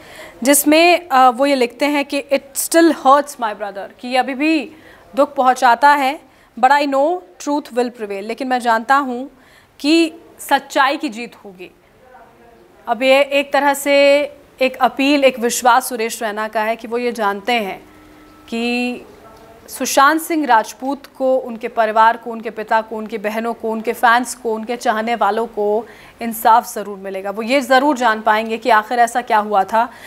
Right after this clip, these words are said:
कि सुशांत सिंह राजपूत अब हमारे बीच में नहीं है। किस, अ, स्टेज पर लाकर उन्हें छोड़ दिया गया था कि, अ, वो आत्महत्या जैसा कदम उठाने को मजबूर हो गए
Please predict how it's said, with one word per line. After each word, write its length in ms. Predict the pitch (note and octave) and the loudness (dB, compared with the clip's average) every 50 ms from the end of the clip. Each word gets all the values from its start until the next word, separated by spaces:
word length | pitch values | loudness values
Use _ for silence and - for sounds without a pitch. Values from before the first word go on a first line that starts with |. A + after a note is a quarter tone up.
| - - - - | -20 -18 -12 -6
कि 60 | B3+ | -4
सुशांत 400 | A#3+ - C4+ - C#4 C4 C4+ C4+ | -4 -2 0 2 2 2 2 0
सिंह 120 | - C4 | -2 -2
राजपूत 460 | A#3+ A3+ G#3 G#3 G#3 - - A#3 G#3 A#3 | 2 2 2 2 0 -4 -10 -2 2 2
अब 120 | A3 G#3+ | 2 2
हमारे 280 | A3+ G#3 G3 F#3 F#3+ F#3+ | 0 -2 -2 -2 -4 -4
बीच 260 | F#3+ F#3 F#3+ F#3+ - - | -8 -10 -12 -12 -12 -12
में 80 | G3 | -10
नहीं 220 | F#3+ F#3 F#3+ F#3+ G3 | -10 -10 -10 -10 -10
है। 160 | G3 F3+ - - - - - - - - _ - | -10 -12 -16 -18 -20 -20 -20 -20 -20 -20 _ 0
किस, 360 | - C#4+ D4 C#4+ - - - | 0 2 2 0 -2 -2 0
अ, 160 | D4 B3 A3 G3 - - - - _ _ - | 2 2 2 0 -4 -14 -20 -20 _ _ -4
स्टेज 580 | A3 G#3+ G#3 G#3+ G#3 G#3 - - C4+ C4+ C#4 C4+ | -2 -2 0 0 -2 -4 -2 2 2 2 2 2
पर 160 | - C#4+ C4 | 2 2 4
लाकर 300 | A#3+ B3 A#3+ A#3 B3 B3 | 4 4 2 2 0 -6
उन्हें 160 | A#3+ A#3+ A#3+ | -6 -6 -10
छोड़ 260 | A#3 - - B3 A#3 A3 | -10 -8 -6 -6 -6 -4
दिया 220 | G3+ A#3 A3+ A3 | 0 2 2 4
गया 240 | G#3+ A3+ A3 G#3+ G#3+ | 4 4 2 2 2
था 260 | G#3+ - A3 A3+ A3+ | 0 -2 -4 -4 -4
कि, 440 | A3+ - - B3 A#3+ A#3+ A#3+ A3+ G#3+ - - - - - - - - | -4 -6 -6 -4 -4 -4 -4 -6 -8 -12 -18 -20 -20 -20 -14 -6 -4
अ, 40 | A3+ | -2
वो 140 | G#3 A3 B3+ | 2 4 4
आत्महत्या 640 | A#3 A#3 A#3 B3+ B3 C#4 B3+ A#3+ B3 A#3 - C4 C4 | 4 4 4 2 0 -2 -4 -4 -4 -2 -2 -4 -4
जैसा 220 | C#4 C4+ - C#4+ | -4 -4 -4 -4
कदम 280 | C4+ - A#3 A#3 B3 C4+ | -2 -2 -2 0 -2 -4
उठाने 300 | C4 C4 C4+ B3+ B3+ C4 | -4 -2 -2 -2 -2 -2
को 80 | C4 | -4
मजबूर 380 | B3 A#3 A3 G#3 - B3 C#4 C#4+ | -2 -4 -4 -4 -4 -4 -4 -2
हो 140 | C4 C4 B3 | 0 0 0
गए 200 | G#3+ A3+ B3+ | -2 -2 -4